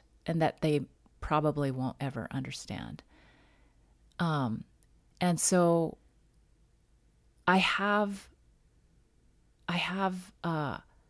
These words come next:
judgment of that part of myself, you know, that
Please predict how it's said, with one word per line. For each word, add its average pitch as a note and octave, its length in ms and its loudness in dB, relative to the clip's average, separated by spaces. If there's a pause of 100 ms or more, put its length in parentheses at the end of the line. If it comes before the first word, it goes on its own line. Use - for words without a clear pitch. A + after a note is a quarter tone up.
(280)
judgment D#3 680 0 (380)
of C#3+ 160 -6
that C#3 220 -4
part C3+ 220 -6
of C3 100 -8
myself, - 600 -10 (580)
you F3+ 80 0
know, D#3 160 4
that D3 280 0